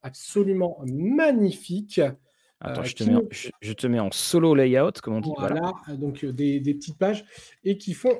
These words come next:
Speaker 1: grand honneur au polar noir, à l'ambiance de Los Angeles. Donc,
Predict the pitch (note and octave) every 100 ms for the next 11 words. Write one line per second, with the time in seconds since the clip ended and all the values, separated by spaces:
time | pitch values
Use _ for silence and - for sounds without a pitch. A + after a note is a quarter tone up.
0 | E3+ C#3+ C3+ F#3 D#4 D4 G#3 F3 F3+ G#3
1 | B3+ A#3+ - - A#3 F#3+ _ - F3+ F3
2 | F3+ E3 C#3+ C#3 C#3+ D3 D#3 F#3+ A3+ G#3+
3 | F3+ _ - G3+ G3+ F#3+ E3+ G3+ G3+ -
4 | B2+ B2 F#3+ D#3+ F3 E3+ E3 C#3+ E3 E3+
5 | C3